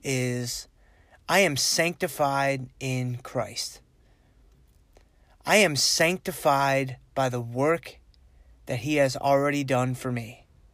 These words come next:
Like, it's over. It's finished. There is nothing left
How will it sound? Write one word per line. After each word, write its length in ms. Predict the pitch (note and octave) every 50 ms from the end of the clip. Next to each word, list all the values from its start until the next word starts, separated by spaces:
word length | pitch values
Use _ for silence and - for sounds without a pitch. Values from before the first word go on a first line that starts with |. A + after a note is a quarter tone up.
| _ _ _ - _ _ _ - _ _ _ _ _ _ _ _ _ _ - - - -
Like, 320 | A#2+ A#2 A2+ A2 A2 A2 -
it's 500 | - - - C3+ C#3+ C#3+ C3+ - - - - -
over. 480 | C#3+ D3 D3 C3+ A#2 A2+ A2+ - - - - - - - - - - - - - - - - -
It's 280 | - C#3+ D#3 D#3 - -
finished. 680 | - - - F3+ E3 C#3 A#2+ A#2 - - - - - - - - - - - - - - - - - - - - - -
There 200 | D3 E3+ F#3+ F#3
is 140 | E3+ C#3
nothing 600 | C#3 D#3 D#3 D#3+ F3 F#3 F3+ - G#3 G3 F3+ E3 D#3+
left 500 | E3+ E3 D3+ C#3 - - - - -